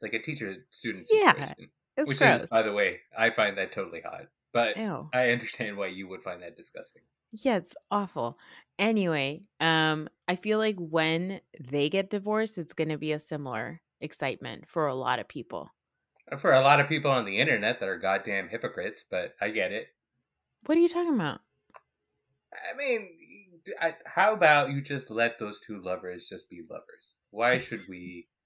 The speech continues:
Speaker 1: get
Speaker 2: Because
Speaker 1: meddle
Speaker 2: he's
Speaker 1: in the
Speaker 2: so
Speaker 1: fight?
Speaker 2: hot. <laughs>
Speaker 1: So, <laughs> okay.
Speaker 2: I'm a monster. Anyway, let's move on. Um, you wanna tell me about, what is it, Jan Wiener? Jan Wenner?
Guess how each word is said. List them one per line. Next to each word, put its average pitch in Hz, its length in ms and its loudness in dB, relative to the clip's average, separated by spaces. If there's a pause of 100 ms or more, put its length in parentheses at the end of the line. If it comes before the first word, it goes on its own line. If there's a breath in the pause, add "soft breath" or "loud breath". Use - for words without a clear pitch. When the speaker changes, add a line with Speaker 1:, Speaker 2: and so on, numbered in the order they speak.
Speaker 1:
get 104 140 -2
Speaker 2:
Because 370 280 2
Speaker 1:
meddle - 160 4
Speaker 2:
he's 381 120 4
Speaker 1:
in - 80 -4
the - 20 -10
Speaker 2:
so 302 300 6
Speaker 1:
fight? 240 560 6 (260)
Speaker 2:
hot. - 80 6 (160)
<laughs> - 160 -20
Speaker 1:
So, 120 160 2
<laughs> 127 180 -2 (140)
okay. 180 360 4 (3250 loud breath)
Speaker 2:
I'm 196 180 2
a 175 80 2
monster. 135 440 0
Anyway, 220 380 4
let's 208 240 4
move 196 220 0
on. 127 300 0 (1040)
Um, 180 460 2 (260)
you 196 160 0
wanna 220 180 2
tell 226 180 0
me 233 160 4
about, 208 400 2
what 196 140 2
is 170 120 0
it, 156 160 -2
Jan 165 420 0
Wiener? 254 480 2
Jan 175 300 -2
Wenner? 233 460 2